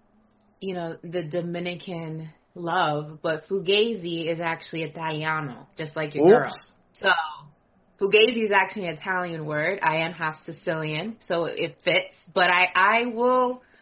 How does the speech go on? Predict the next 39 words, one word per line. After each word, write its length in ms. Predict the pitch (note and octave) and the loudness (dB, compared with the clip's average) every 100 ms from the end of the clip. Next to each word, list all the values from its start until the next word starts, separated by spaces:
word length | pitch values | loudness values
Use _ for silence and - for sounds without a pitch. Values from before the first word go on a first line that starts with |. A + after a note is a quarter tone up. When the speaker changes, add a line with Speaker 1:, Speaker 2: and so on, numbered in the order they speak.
| _ | _
Speaker 1:
wear 260 | G3+ A3+ C4 | 0 2 2
the 40 | B3+ | 0
Dominican 460 | B3 C4 C4+ C4+ B3 | 0 -2 -4 -4 -4
crown 400 | B3+ B3+ C4+ C4 | -2 0 0 -2
when 200 | C4+ C4 | -2 -2
need 200 | C#4+ A3+ | -4 -2
be 220 | D4+ F#4 - | -2 -2 -2
too. 380 | F#4 G4 C#3+ - | -2 -2 -4 -6
I 120 | F3 F#3 | -4 -2
love 280 | G3 A3 | 0 -2
my 340 | A#3 B3 A#3+ A#3+ | -2 -2 -2 -4
people 280 | C4 B3 B3+ | -8 -8 -2
Speaker 2:
<laughs> 60 | B3 | -2
Speaker 1:
from 380 | B3+ B3+ B3 A3+ | 0 -4 -4 -6
D 180 | B3 B3+ | -8 -6
R, 300 | D4 D3 D3+ - | -6 -6 -8 -4
so 360 | E3 D#3 D3+ - _ - | -2 -2 -6 -12 _ -8
that's 220 | F#3+ - | -8 0
Speaker 2:
You 60 | C3 | 4
said 60 | |
Speaker 1:
fine 60 | C3+ | 4
Speaker 2:
at 60 | B2+ | 4
the 60 | C4 | 0
Speaker 1:
too. 60 | |
Speaker 2:
top, 200 | C3+ C#3 | 2 2
Speaker 1:
But 80 | - | 2
Speaker 2:
you 60 | E3+ | 0
Speaker 1:
it 40 | |
Speaker 2:
said 100 | G3 | 0
Speaker 1:
is 40 | G#3+ | -2
Speaker 2:
that 80 | G3+ | -4
Speaker 1:
an 60 | |
Speaker 2:
you 60 | F#3+ | -4
get 20 | |
that 120 | F#3 | -2
a 20 | E3+ | -2
Speaker 1:
Italian 160 | E3+ | -4
Speaker 2:
lot. 140 | B2 | -4
Speaker 1:
word. 140 | - | -6